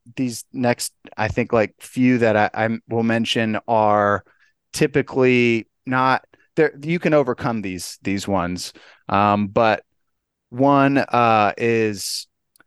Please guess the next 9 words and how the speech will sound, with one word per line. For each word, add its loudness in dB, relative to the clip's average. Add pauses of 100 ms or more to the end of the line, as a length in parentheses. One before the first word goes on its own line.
(200)
uh, -2
soil 2 (400)
and -2
soil 2
health. 0 (640)
You 0
know, 2 (300)
you -2
can 0